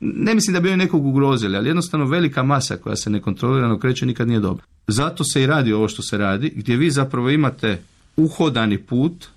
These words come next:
koji je za izbjeglice vrlo human, e, vrlo,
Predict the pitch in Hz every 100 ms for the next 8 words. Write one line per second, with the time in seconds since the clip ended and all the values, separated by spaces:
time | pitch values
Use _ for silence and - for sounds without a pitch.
0 | _ _ - 147 131 120 113 123 147 135
1 | 110 110 - 101 90 98 120 160 139 -
2 | 139 110 98 151 175 - - 113 110 98
3 | 110 139 143 131 117 107